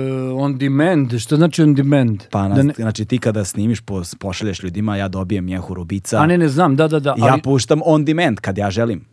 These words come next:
Speaker 1: Da, ali vidiš, recimo, ja stalno za-, zamišljam to,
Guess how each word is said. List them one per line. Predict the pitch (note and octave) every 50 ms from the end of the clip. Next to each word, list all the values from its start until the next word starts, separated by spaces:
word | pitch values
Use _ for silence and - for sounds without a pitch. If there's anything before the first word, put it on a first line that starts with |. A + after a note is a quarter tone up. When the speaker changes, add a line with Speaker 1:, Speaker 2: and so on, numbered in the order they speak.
| _ _ _ _ _ _ _ _ _ _ _ _ _ _ _ _ -
Speaker 1:
Da, | C3 D#3 E3+
ali | D#3 C#3+ C#3 C#3 C3+ C#3
vidiš, | D3 G#3 A3 - -
recimo, | F3 E3 - G3 G3+ F3
ja | F3+ F3+
stalno | - - G#3+ A#3 A#3 G3
za-, | F#3+ A3 A3+ F#3
zamišljam | D#3 G3+ A3+ B3 A3+ F3 - G#3 F3+ -
to, | - A#3 G#3+ F3+